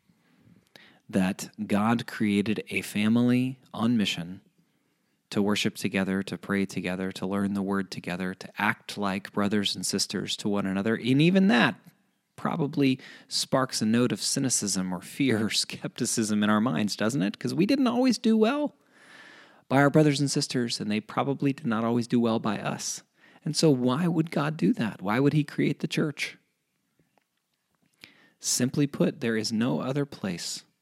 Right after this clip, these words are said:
especially on Sundays, to be a Christian than the gathering of other Christians for corporate worship. And it is true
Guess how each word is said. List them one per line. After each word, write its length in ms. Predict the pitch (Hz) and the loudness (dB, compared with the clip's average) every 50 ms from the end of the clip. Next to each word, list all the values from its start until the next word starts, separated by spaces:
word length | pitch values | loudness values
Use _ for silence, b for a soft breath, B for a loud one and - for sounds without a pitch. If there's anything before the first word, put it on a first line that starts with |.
| _ _ _ _ _ _ _ _ _ _ _ _ _ | _ _ _ _ _ _ _ _ _ _ _ _ _
especially 640 | - 98 - - - - 139 147 - - - 165 160 | -10 -6 -4 -4 -2 -2 -2 -2 -2 -2 -2 -2 -2
on 160 | 151 147 147 | -2 -2 -4
Sundays, 540 | 143 - - 143 135 113 90 90 92 - - | -4 -4 -4 -4 -4 -4 -4 -6 -6 -6 -6
to 180 | - - 123 117 | -4 0 0 0
be 400 | 113 127 160 165 143 117 104 73 | 0 2 2 2 2 2 0 -2
a 100 | - 107 | -6 -10
Christian 680 | - - - 156 - - - - 90 85 82 90 - _ _ _ _ _ _ _ _ _ _ _ _ _ _ - | -12 -8 -6 -6 -6 -6 -8 -8 -8 -8 -10 -12 -16 _ _ _ _ _ _ _ _ _ _ _ _ _ _ -8
than 160 | - 101 101 | -4 -2 -2
the 60 | 107 107 | -2 0
gathering 600 | 123 135 123 120 123 117 107 95 92 95 98 98 | 0 0 2 2 2 2 2 0 0 0 -2 -2
of 160 | 95 95 - | -4 -4 -4
other 200 | 101 101 107 107 | -6 -6 -6 -6
Christians 580 | - - 131 120 - - - 85 80 85 85 | -6 -6 -8 -8 -6 -8 -8 -10 -10 -8 -10
for 160 | - - - - | -10 -10 -10 -12
corporate 380 | - - 107 95 - 98 90 | -6 -6 -6 -4 -4 -8 -8
worship. 440 | 101 117 110 - - - - _ - - _ _ _ _ _ _ _ _ _ _ _ _ _ _ _ _ _ _ _ _ _ _ _ _ _ _ _ _ - | -6 -8 -8 -8 -10 -12 -14 _ -18 -20 _ _ _ _ _ _ _ _ _ _ _ _ _ _ _ _ _ _ _ _ _ _ _ _ _ _ _ _ -6
And 140 | - 104 104 | -4 -2 0
it 80 | 117 123 | 4 4
is 180 | 131 139 139 | 4 4 4
true 380 | - - 156 156 170 156 135 135 | 0 0 2 2 2 2 0 -4